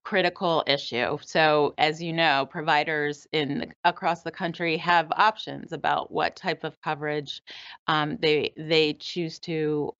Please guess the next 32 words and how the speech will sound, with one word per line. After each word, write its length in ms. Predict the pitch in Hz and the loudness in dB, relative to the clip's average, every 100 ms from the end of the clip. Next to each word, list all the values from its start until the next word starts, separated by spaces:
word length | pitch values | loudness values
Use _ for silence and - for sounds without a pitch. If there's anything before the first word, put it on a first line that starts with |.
| - | -12
to 240 | - 165 | -4 -4
participate, 640 | 156 185 165 208 - 175 151 | -2 -4 -2 -4 0 0 6
what 240 | 143 - | 4 6
programs 400 | 170 156 139 160 | 2 4 4 2
they 140 | 160 | -4
choose 320 | 156 - 165 - | -4 -4 -6 -6
to 100 | 175 | -6
participate 800 | 170 165 160 - - 175 147 | -6 -4 -6 -6 -4 0 2
in. 320 | 127 123 - - - - - | 4 4 2 -2 -10 -14 0
And 140 | 175 175 | 4 4
I 160 | 175 | 2
think 320 | 180 190 190 - | 0 -6 -8 -2
that 320 | 160 156 - | 2 2 0
this 380 | 160 165 170 - | -4 -2 -2 -6
really 440 | - 170 156 170 - | -6 0 2 2 0
fits 280 | 160 160 - | -2 -2 -4
into 720 | 156 147 - 151 156 147 147 - | -4 -4 -4 -2 -2 -2 -4 -10
the 360 | 160 165 170 - | 4 6 6 4
access 480 | 180 240 - - - | 0 -2 -10 -12 -12
issue 480 | 139 - 143 143 143 | -14 -10 -8 -6 -4
of 140 | 147 | -4
making 380 | 156 151 - 170 | -2 -2 -2 -8
sure 440 | 165 156 156 160 175 - - - - | -6 -4 -2 -2 -6 -14 -20 -10 -2
that, 200 | 160 - _ 143 | -2 -4 _ -2
uh, 160 | 151 156 | -2 -2
the 80 | 160 | -2
program, 640 | - 156 151 156 156 160 | 0 -2 0 2 2 2
Medicaid, 640 | 151 151 - 175 160 156 - | 0 0 -2 -2 -2 -2 -2
is, 440 | 147 151 143 139 - - | 0 2 0 -4 -6 -2
uh, 300 | 143 143 - - | -2 -2 -6 0
attracting 1040 | 170 - - 156 160 - 175 175 180 185 - - - _ | 0 0 0 2 2 -2 -4 -2 -2 -4 -8 -18 -18 _
the 260 | 170 156 | 2 4